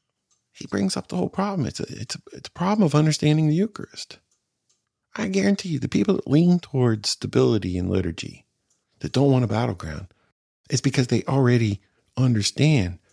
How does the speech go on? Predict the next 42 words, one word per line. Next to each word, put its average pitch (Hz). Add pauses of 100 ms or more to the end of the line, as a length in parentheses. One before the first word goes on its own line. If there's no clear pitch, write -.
(280)
Holy 117
Eucharist 101
is 90
our 90
Lord. - (920)
But -
the -
problem 165
is 117
seventy 131
percent 127
of 107
the -
Catholics 135
don't 117
believe 156
that -
anymore. - (680)
And 110
we're 135
not 180
getting 156
any 147
help 120
making 110
more 101
belief, 95
are 85
we? - (1500)
We're 135
just 135
being 117
told 110
to 87
shut 107
up 101
and 90
endure 87
it. - (760)
Well, 95 (1400)
rough 123
times. 95